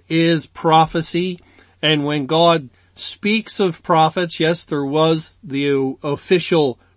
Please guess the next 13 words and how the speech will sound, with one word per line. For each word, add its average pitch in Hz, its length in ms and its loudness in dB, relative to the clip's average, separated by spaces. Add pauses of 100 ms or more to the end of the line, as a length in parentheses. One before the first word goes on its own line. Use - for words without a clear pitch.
prophet 175 560 0 (360)
in 147 160 -4
the 139 120 -2
Old 160 280 2
Testament 170 520 -4
that 131 140 -6
God 147 400 -2
gave 156 320 -4
his 143 240 -6
word 135 340 -6
to, 147 220 -4
like 139 260 -4
Jeremiah, 143 800 -2